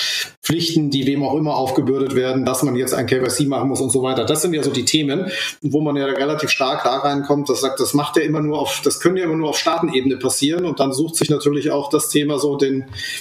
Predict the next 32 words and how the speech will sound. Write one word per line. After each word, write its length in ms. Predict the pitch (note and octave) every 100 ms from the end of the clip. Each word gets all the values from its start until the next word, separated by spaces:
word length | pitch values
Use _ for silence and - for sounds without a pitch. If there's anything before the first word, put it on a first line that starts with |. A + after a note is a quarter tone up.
| -
Weg 220 | B2 D3+
des 120 | D#3+ E3
kleinsten 320 | D3 C#3 D#3
Widerstands 460 | G3 B2 B2+ A2+
und 80 | F#3
ist 100 | C#3+
halt 140 | D3+ -
dann 100 | C#3
ganz 160 | C3
schnell 200 | - C#3+
woanders. 400 | C3 C#3 B2+ G#2
Das 160 | A2+ C3
heißt, 200 | B2+ -
ich 80 | B2
glaube, 160 | C#3 -
da 120 | B2+
wird 120 | D#3
man 120 | D#3
auch 220 | D3+ C#3
von 100 | D#3+
der 140 | C#3 C3+
Regulatorik-Seite 960 | C#3+ C#3+ - F3 G3 - - A#2+ C#3+
ganz 240 | - D3 D3+
andere 320 | C3+ C3+ B2
Sachen 420 | C3 C#3+ A#2 G#2+
sich 200 | A2 B2+
überlegen 360 | C#3 A2+ B2 B2+
müssen, 240 | B2+ A#2
wie 60 | C#3
ich 100 | -
damit 260 | A#2 A2+
umgehe, 520 | F#3+ F#3 G#2+ B2+ F#3